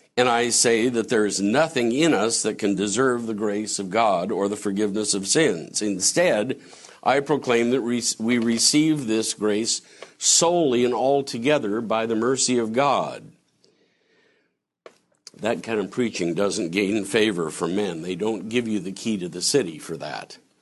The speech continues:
Um, and he thinks this is evident if they'll just think about it for a second.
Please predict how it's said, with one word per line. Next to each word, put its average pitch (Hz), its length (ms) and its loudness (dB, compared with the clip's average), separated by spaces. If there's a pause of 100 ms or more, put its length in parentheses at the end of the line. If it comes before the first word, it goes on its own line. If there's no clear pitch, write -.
(760)
Um, 76 600 -4
and 101 160 0
he 117 140 -4
thinks 147 320 0
this 104 220 -4
is 104 120 -4
evident 101 440 -2
if 98 120 -8
they'll 95 200 -2
just 92 240 -8
think 135 160 2
about 82 240 0
it 78 160 -12
for 87 100 -4
a 76 80 -4
second. - 520 -4